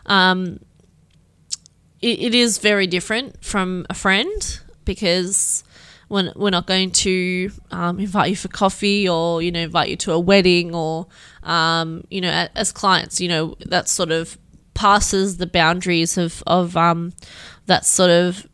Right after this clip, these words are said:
relationship there. Um, so, and it's,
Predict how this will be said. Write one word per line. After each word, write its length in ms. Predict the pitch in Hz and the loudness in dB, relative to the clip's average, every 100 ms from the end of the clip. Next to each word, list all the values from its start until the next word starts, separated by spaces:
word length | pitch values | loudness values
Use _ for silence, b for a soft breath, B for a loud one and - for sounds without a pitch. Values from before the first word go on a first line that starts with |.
| - | -4
relationship 840 | 196 180 170 - 190 - 175 156 - | 2 2 2 0 -2 0 0 -2 -4
there. 500 | 170 170 170 175 - B B B B | 0 2 4 2 -2 B B B B
Um, 580 | 196 175 175 185 - - - _ _ - _ - - - | 2 4 2 -6 -10 -20 -20 _ _ -20 _ -20 -12 -2
so, 520 | - 254 214 208 202 B B B - - - _ _ _ _ - | 2 4 6 6 4 B B B -20 -20 -20 _ _ _ _ 0
and 200 | 233 220 | 2 2
it's, 300 | - - | -4 -8